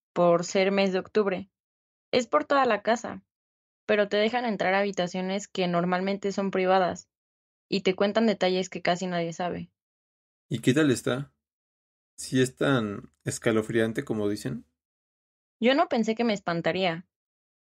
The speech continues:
Speaker 1: La verdad, suelo ser muy escéptica en ese tipo de cosas. Pero me sobrepasó por mucho.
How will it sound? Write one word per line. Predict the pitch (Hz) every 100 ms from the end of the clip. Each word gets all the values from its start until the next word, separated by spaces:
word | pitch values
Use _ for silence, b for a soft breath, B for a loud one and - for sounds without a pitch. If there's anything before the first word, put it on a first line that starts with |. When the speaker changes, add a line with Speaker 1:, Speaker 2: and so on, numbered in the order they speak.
| _ -
Speaker 1:
La | 214
verdad, | 208 214 254 _ -
suelo | 233 226
ser | 226 214
muy | 214 214
escéptica | 202 208 202 202 190
en | 180
ese | 190
tipo | - 190 175
de | 170
cosas. | - 196 175 175 _ _ _ _ _ _ _ _ _ _ _ _ _
Pero | - 202 202 202 196
me | 202 196
sobrepasó | 196 190 196 196 214 214
por | 233
mucho. | 233 220 185 170